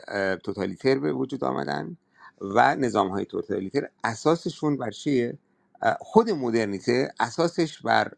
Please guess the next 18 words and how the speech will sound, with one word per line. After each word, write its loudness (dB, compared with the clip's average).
اه، -4
تولید، 0
تکثیر 2
بی‌نهایت 0
چیزهاست. -12
هر، 2
همه 4
چیز -4
تا 8
بی‌نهایت 2
تکثیر 2
بشه. -4
همه 4
چیز -2
در 4
مدرنیته 0
اولاً 4
جهانی، 2